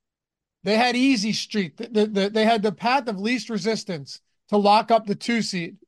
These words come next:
in the N F C behind the San Francisco forty-niners. All they had to do was beat the Giants at home, which they almost didn't do. They needed to beat the Cardinals as twelve and a half point favorites at home. Easiest bet ever, by the way. Laying mo-, double digits on the Eagles right now is a fool's errand.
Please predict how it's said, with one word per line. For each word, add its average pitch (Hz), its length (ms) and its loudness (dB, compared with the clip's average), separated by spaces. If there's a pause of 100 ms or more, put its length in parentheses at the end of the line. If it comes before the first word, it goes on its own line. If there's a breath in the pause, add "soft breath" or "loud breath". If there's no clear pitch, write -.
(120)
in 202 120 0
the 202 120 4
N 214 140 4
F 208 140 2
C 214 200 0
behind 185 360 0
the 185 60 -2
San 208 220 -2
Francisco 196 460 -4
forty-niners. 190 640 -2 (460)
All 302 260 6
they 294 160 4
had 240 240 2
to 247 80 -4
do 208 220 0
was 175 140 -2
beat 202 260 -4
the 185 80 -4
Giants 208 680 -2 (560)
at 214 160 2
home, 214 420 4 (420)
which 220 240 -2
they 247 140 4
almost 269 480 2
didn't 226 320 -2
do. 156 320 -8 (420)
They 220 140 4
needed 240 240 4
to 196 80 2
beat 285 240 0
the 269 80 -2
Cardinals 208 600 0
as 175 120 -10
twelve 240 260 0
and 226 80 0
a 208 60 0
half 208 200 -2
point 196 220 -4
favorites 202 400 -2
at 190 140 -2
home. 175 200 -2
Easiest 247 480 0
bet 170 220 2
ever, 151 260 -2
by 151 220 -6
the - 100 -16
way. 226 400 -10
Laying 220 520 2
mo-, 196 200 2
double 185 300 0
digits 165 380 -2
on 170 120 -2
the 160 80 -6
Eagles 160 360 -4
right 160 160 -4
now 156 180 0
is 147 100 -2
a 147 60 -6
fool's 175 340 -2
errand. 160 380 -2